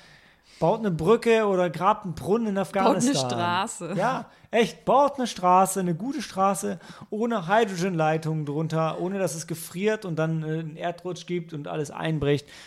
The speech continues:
Speaker 1: Aber, aber nee, ey, macht nicht diesen Film. Den braucht's einfach nicht. Der tut zwar auch keinem weh und deshalb tut's mir so leid, dem, den jetzt so zu treten, aber den braucht auch wirklich kein Mensch.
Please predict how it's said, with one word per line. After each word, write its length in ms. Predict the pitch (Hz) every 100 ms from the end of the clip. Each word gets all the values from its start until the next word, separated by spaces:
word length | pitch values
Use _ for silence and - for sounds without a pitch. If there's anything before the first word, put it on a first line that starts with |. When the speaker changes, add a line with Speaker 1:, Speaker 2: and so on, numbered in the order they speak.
| - - -
Speaker 1:
Aber, 420 | 131 131 139 -
aber 120 | 139
nee, 340 | 139 135 160 131
ey, 180 | 147 131
macht 240 | 147 -
nicht 180 | 160 -
diesen 180 | 143 -
Film. 380 | 127 120 104 107 - -
Den 120 | 147 139
braucht's 400 | 113 113 117 -
einfach 200 | 117 104
nicht. 240 | 104 101 - -
Der 100 | 170
tut 200 | 165 320 -
zwar 220 | 240 233
auch 120 | 226
keinem 380 | - 247 208 170
weh 380 | 240 247 220 208 - -
und 80 | 151
deshalb 280 | 160 190
tut's 200 | - 202
mir 120 | 202 151
so 100 | 139
leid, 360 | 143 185 180
dem, 260 | 156 151 143
den 160 | 143 147
jetzt 160 | 160
so 80 | 160
zu 180 | 160 -
treten, 440 | - 151 160 175
aber 160 | 139 127
den 140 | 117
braucht 300 | 107 151 160
auch 180 | 110 110
wirklich 260 | 139 170 -
kein 220 | - 117
Mensch. 360 | 110 101 -